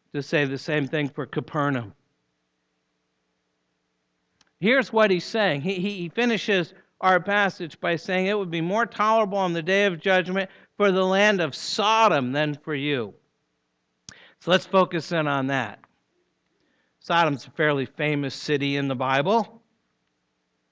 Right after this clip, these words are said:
Maybe it wasn't judged for the reasons that you think it was judged.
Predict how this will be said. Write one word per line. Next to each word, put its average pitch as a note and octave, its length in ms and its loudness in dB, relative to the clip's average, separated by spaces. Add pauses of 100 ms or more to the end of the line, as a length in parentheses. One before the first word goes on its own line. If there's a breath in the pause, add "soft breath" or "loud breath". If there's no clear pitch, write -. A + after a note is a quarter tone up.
(680)
Maybe C#3 260 -4
it D3+ 80 -2
wasn't C#3+ 500 -2 (140)
judged D3 500 0
for D3 140 -10
the C3+ 140 -6
reasons C#3+ 520 -4
that D3 120 -4
you D3+ 160 -6
think A3+ 260 -6
it D3+ 80 -6
was C3 220 -10
judged. A2+ 640 -8